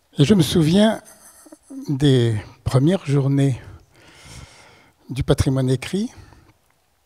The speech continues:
qui s'étaient tenues en mille neuf cent quatre-vingt-neuf.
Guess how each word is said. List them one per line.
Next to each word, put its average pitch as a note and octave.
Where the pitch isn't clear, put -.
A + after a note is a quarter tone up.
qui -
s'étaient D#3
tenues F#3
en D#3
mille E3+
neuf E3
cent D3+
quatre-vingt-neuf. B2